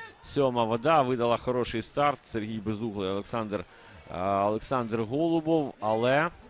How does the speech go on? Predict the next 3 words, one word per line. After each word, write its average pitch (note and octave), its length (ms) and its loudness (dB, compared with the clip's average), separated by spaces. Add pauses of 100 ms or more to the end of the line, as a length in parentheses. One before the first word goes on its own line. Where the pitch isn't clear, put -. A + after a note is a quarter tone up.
(1700)
контратака A#2 880 0 (440)
і C#3+ 200 -2
успішна A#2+ 880 -4